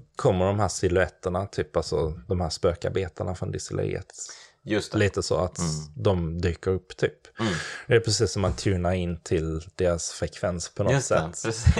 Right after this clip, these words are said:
Speaker 2: precis.
Speaker 1: Och det är intressant, för det finns ju en tuning fork, alltså en, ehm, en,
Speaker 2: Mm.
Speaker 1: ehm,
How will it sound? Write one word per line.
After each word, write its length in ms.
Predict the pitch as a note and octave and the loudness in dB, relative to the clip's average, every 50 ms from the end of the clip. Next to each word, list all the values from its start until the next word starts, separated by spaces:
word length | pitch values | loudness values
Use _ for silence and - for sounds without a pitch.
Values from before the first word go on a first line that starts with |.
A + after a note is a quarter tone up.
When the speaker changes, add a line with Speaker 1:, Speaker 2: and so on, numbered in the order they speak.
| E3+ - - | 4 0 0
Speaker 2:
precis. 200 | - B2 - - | -2 -6 -6 -2
Speaker 1:
Och 60 | - G2+ | 0 4
det 80 | A2+ | 4
är 40 | A2+ | 4
intressant, 400 | A#2+ A#2+ C3 - - B2+ F#2 E2 | 4 2 0 4 4 4 4 4
för 100 | - - | 4 2
det 60 | A#2+ | 2
finns 340 | - - A#2+ F#2+ F2+ - - | 4 2 0 0 0 0 0
ju 60 | A2 | 0
en 100 | A2 A2+ | 0 0
tuning 360 | - - B2+ G2+ F#2+ F2+ F2 | 2 2 2 2 2 0 -2
fork, 340 | - - F2+ F2 E2 - - | 0 0 0 0 0 0 0
alltså 220 | - F2 - - F#2 | -2 0 0 0 0
en, 220 | F2 F2+ F2+ F2+ | 0 0 0 0
ehm, 560 | F2+ F2+ F2+ F2+ F2+ F2+ F2 F2 E2+ F#2 G2 - - - - _ - - - - F2 | 2 2 2 2 0 0 0 -2 -2 -4 -6 -8 -12 -18 -20 _ -12 -12 -10 -8 -6
en, 240 | F2+ G2 F#2+ F2+ F2+ | -4 -2 0 0 2
Speaker 2:
Mm. 460 | F2+ F2+ F2+ F2 F2 F2 F2 F2 F2 F2 | 2 2 2 2 2 2 2 0 0 0
Speaker 1:
ehm, 380 | E2+ E2+ E2+ E2+ E2 D#2+ E2+ | 0 0 0 0 -2 -4 -6